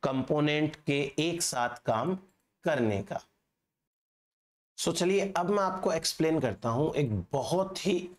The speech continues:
इंटरेस्टिंग सी चीज। इसकी जो रियल मैकेनिज्म है,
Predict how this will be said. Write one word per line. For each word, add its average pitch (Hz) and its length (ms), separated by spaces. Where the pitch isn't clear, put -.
इंटरेस्टिंग 135 720
सी 120 180
चीज। - 500
इसकी 165 280
जो 220 120
रियल 180 380
मैकेनिज्म 131 680
है, 95 240